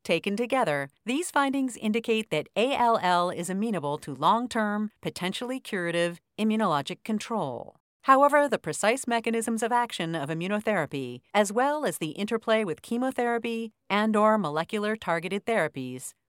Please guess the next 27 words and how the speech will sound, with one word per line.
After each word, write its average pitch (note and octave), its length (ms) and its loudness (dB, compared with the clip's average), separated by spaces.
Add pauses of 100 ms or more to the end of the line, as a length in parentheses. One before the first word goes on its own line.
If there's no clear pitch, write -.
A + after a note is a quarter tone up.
remain C4+ 440 0
poorly D#3+ 380 0
understood. D#3+ 800 -6 (680)
Previous D#4+ 400 -4
studies G#3 500 -2
conducted E3+ 600 -2
in B2+ 180 -8
patients G3+ 480 -6
with - 260 -8
A G3+ 220 2
L G#3+ 240 2
L G#3 420 2 (180)
and G#3 240 0
C C4+ 300 -6
M D3 220 -4
L C3 420 -4 (220)
have B3+ 200 2
shown D4 360 2
that D#3 220 -2
B A#3+ 120 -4
C C#4 220 -2
R B3+ 180 6
able G#3+ 340 0
one F#3 280 -2
specific F3+ 500 -6
T F#3+ 160 -6
cells B2 540 -4